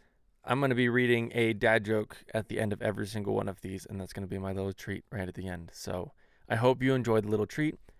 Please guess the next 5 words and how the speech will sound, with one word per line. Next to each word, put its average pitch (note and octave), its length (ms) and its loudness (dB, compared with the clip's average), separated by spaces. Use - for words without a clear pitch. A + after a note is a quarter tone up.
And, G2+ 240 0
uh, F#2+ 280 2
here G2 180 -6
it G2 80 0
is. G2 280 -4